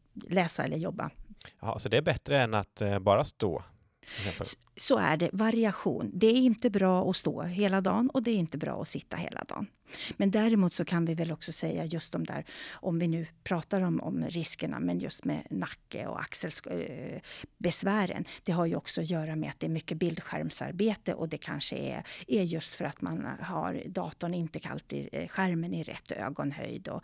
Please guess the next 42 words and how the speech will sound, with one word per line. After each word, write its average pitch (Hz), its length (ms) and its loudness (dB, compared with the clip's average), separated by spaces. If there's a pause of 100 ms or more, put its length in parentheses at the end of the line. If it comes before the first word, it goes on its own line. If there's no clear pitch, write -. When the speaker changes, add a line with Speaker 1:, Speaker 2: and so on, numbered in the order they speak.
(160)
Speaker 1:
och, 160 280 -2
eh, - 220 -6
kanske 170 280 0
belysningen 151 720 -2
är 147 60 -4
sämre - 540 -6
och, - 120 -10 (200)
och 185 200 0
så 180 140 4
där. 180 360 -2 (180)
Så, - 160 -2 (160)
men 226 140 6
vi 214 100 4
ska - 160 2
också - 300 -2
komma 262 320 2
ihåg 170 420 -4
att, 160 320 -6
eh, 151 140 -6 (420)
titta - 380 -2
på, 170 300 -6 (420)
framförallt 196 680 -2
nu 165 140 4
när 156 120 2
vi 156 120 0
är 147 40 -2
tillbaka, 254 580 -4
eller 190 160 4
många 254 480 4
är 156 140 0
mer 185 320 2
tillbaks - 420 -4
på - 80 -8
kontoren 175 560 -2
och 165 60 -2
så, - 140 -6 (280)
men 285 140 2
också - 340 -2
titta - 360 -2
på - 140 -6
det 156 220 -4
som, 160 200 -2